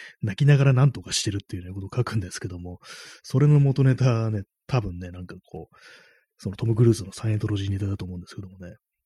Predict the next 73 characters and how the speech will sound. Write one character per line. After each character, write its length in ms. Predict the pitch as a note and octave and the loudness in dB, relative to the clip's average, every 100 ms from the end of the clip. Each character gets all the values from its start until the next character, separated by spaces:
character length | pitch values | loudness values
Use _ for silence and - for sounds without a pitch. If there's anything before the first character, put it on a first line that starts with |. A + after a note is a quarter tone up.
| - | -8
な 100 | B2+ | -6
ん 20 | |
か 40 | G#2+ | -2
こ 60 | |
う 20 | - | -2
自 160 | - | 2
然 160 | C3 D3+ | 6 6
発 220 | D3+ C#3+ | 6 2
生 120 | C#3+ | 2
的 200 | C3 B2 | 2 2
に 100 | A#2+ | 2
な 140 | A#2 A2 | 2 0
ん 40 | |
か 80 | F#2 | -4
ね、 100 | F2+ | -12
こ 380 | _ F2 E2+ - | _ -16 -16 -14
う、 40 | - | -2
友 100 | A2 | 0
人 160 | G#2+ A2 | 2 2
の 100 | G#2 | 4
間 180 | A#2 - | 2 2
の 80 | A#2 | 0
中 220 | A2+ G2+ | 0 -2
で、 140 | F#2 - - - - - - - | -10 -18 -20 -20 -20 -20 -20 -16
ね、 100 | F#2+ _ | -16 _
泣 200 | G#2+ G2 | -8 2
き 20 | |
な 80 | B2 | 2
が 60 | G#2+ | 4
ら 60 | |
な 120 | G#2+ G#2+ | 2 0
ん 40 | |
と 100 | G#2+ | -2
か 100 | - | -4
し 100 | - | -4
て 80 | G#2 | -4
る 100 | F#2 | -8
っ 20 | |
て 100 | - | -14
い 40 | G2 | -16
う 40 | |
ね、 120 | D2+ - _ - | -16 -20 _ -14
こ 100 | F#2+ | -10
と 140 | F#2+ | -8
を 60 | F2+ | -8
な 80 | F#2 | -6
ん 20 | |
か 80 | F#2+ | 0
言 80 | |
い 20 | G#2 | 0
始 140 | G2+ | 0
め 80 | G2+ | -2
た 80 | - | -6
っ 20 | |
て 80 | G2 | -12
い 40 | |
う 20 | |
の 60 | F#2+ | -12
が 80 | G2+ | -12
あ 40 | |
る 60 | F#2+ | -14
ん 60 | |
で 80 | F2 | -18
す 100 | - | -20
け 80 | - | -18
ど 80 | F#2 | -18
も、 220 | F2+ G#2+ _ _ - | -18 -20 _ _ -14
お 80 | |
そ 140 | A#2 D3 | 0 0
ら 80 | G2+ | 0
く 220 | F2+ B1+ _ | -6 -14 _
そ 120 | - | -14
の 180 | F2 | -14